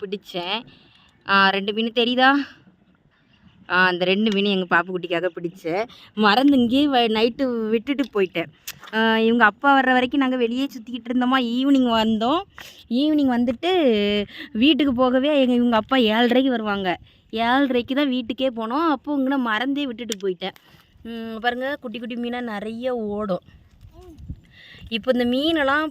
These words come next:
பிடிக்கலாம், பிடிச்சு எல்லா இடத்துலயும் போய் ஒளிஞ்சுக்கிச்சு அவ்வளோ மீனும். பூச்சிட்டி, ம், எப்படி பிடிக்கன்னு தெரியல, நிறைய குட்டி குட்டி மீனா இருக்கு. ஐயோ, இவ சாவி எதுக்கு எங்கேயாவது போட்டுருவாள?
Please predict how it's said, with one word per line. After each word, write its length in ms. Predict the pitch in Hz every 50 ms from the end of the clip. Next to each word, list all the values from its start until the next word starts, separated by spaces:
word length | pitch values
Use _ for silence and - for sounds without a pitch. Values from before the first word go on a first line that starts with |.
| -
பிடிக்கலாம், 760 | 277 269 254 302 - - 285 277 254 233 226 240 262 269 262 240 - - - - - - - -
பிடிச்சு 520 | - 262 220 285 - - - - - 277 294 311 320 302 - - - - 247 220
எல்லா 140 | 214 240 254
இடத்துலயும் 260 | 254 254 - 262 254
போய் 160 | 262 262 240 226
ஒளிஞ்சுக்கிச்சு 540 | 233 247 269 269 240 247 214 196 - - 226 196
அவ்வளோ 160 | 190 190 185 175
மீனும். 180 | 185 185 180 - _ - - - - -
பூச்சிட்டி, 340 | - - 262 453 - 605 640 508 240 196 - - - - _ _ _ _ _ _ _ _ _ _ _ - - _ _ _ - - - _ _ - -
ம், 280 | 233 240 233 233 233 233 240 240 233
எப்படி 160 | 233 262 285
பிடிக்கன்னு 340 | 254 247 233 220 233 233 240 214
தெரியல, 340 | 226 202 190 214 208 202 180 180 190 220 254 254 220
நிறைய 260 | 185 190 208 220 233
குட்டி 180 | 220 208 196
குட்டி 140 | 196 190 190 190
மீனா 180 | 190 190 196 196 175
இருக்கு. 260 | 165 - - 180 185 214 254 285 - - - - _ - - - - - - - - - - - - - - - 165
ஐயோ, 280 | 160 160 160 202 254 262
இவ 100 | 208 220 214 -
சாவி 240 | 165 131 151 170 196 202
எதுக்கு 200 | 185 196 214 208
எங்கேயாவது 300 | 180 190 196 196 202 202
போட்டுருவாள? 480 | 208 185 185 202 202 202 202 214 247 233